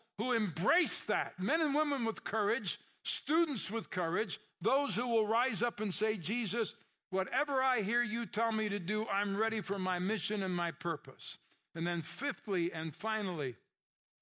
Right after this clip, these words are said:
Abraham had the ability to remain focused as to where he was headed, to remain locked and loaded.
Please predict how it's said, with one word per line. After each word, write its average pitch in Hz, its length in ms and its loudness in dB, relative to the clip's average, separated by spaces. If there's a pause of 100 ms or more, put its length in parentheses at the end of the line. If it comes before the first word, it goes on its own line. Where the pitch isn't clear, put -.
(240)
Abraham 175 480 0
had 165 180 -4
the 165 100 2
ability 165 360 -2
to 151 80 -2
remain 151 300 -4
focused 147 560 -8 (640)
as 156 140 -8
to 165 100 -14
where 170 140 -2
he 143 80 -4
was 131 200 -8
headed, 139 300 -6 (1300)
to 156 100 -4
remain 156 340 -2
locked 185 300 -4
and 165 160 -2
loaded. 147 340 -4